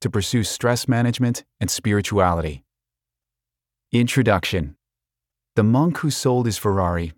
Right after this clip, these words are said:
is about a fictional character named Julian Mantle. Julian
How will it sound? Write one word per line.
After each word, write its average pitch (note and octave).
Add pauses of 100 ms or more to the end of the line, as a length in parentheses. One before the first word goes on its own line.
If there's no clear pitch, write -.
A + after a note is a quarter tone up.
(100)
is G2+
about A2+
a -
fictional D3+
character G#2+
named F#2
Julian A2+
Mantle. E2+ (540)
Julian C#3